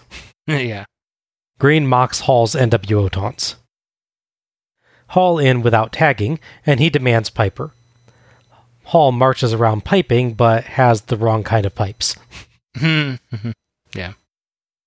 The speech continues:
Speaker 1: Hall gets Piper in the N W O corner, but Piper fights off all three. Piper neckbreaker, but Nash distracts Anderson,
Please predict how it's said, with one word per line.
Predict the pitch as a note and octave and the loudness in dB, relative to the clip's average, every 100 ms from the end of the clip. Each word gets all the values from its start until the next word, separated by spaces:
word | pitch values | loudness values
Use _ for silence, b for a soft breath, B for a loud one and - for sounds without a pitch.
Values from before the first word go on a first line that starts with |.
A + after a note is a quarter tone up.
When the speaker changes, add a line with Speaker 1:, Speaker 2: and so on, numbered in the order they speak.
| _ - | _ -2
Speaker 1:
Hall | F3 E3+ | 2 2
gets | C#3+ C#3 - | 2 -2 -4
Piper | - C#3+ - B2+ B2 | -2 -2 0 -4 -2
in | A#2 | -2
the | C#3+ | 0
N | C#3 | 0
W | A#2+ A2 A2+ D3 | 0 -2 0 0
O | D#3 | 0
corner, | - G2 G#2 D3 b b _ - | -4 -8 -8 -12 b b _ -2
but | C#3 - | -2 0
Piper | D#3+ D3+ D3 | 0 0 -2
fights | - C3+ - | 2 0 2
off | A#2+ A2+ | 0 0
all | A2 G#2 | -2 -4
three. | - G#2 B2+ - _ _ _ _ _ | -6 -12 -12 -18 _ _ _ _ _
Piper | D3 C3 A2+ | -2 -2 0
neckbreaker, | C3+ D3 - A2+ - E3 - b _ D3 | 0 -2 -2 -4 -2 -4 -6 b _ -8
but | D3 | 0
Nash | E3 F3+ - | 2 2 0
distracts | C#3+ - C3 A#2+ C#3 | -2 2 0 0 -2
Anderson, | A#2+ G2+ F#2+ A2 B2+ | -4 -4 -4 -6 -6